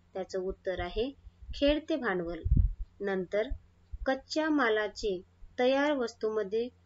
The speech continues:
रूपांतरित करण्याची प्रक्रिया म्हणजे त्याचं उत्तर आहे उत्पादन चक्र. यानंतर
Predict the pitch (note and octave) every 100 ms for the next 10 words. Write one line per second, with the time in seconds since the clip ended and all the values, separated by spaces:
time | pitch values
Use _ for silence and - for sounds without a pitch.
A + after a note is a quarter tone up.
0 | _ - B3 C4+ C#4 C#4 D4+ D#4+ D#4+ A#3
1 | G3+ G3+ G3+ - A3 G#3+ A3 B3+ B3 G3+
2 | F3 F3+ _ _ _ A#3 B3+ A3 F#3 F3
3 | - _ _ _ G3+ G3 G3 F#3+ F#3+ -
4 | F#3+ F3+ G3 B3 C#4 _ - - C4+ -
5 | - C4 B3+ D4 F4 - - - C#4+ C#4+
6 | A3+ F3 E3 _ _ - - G3 F#3 F3+
7 | E3+ G#3+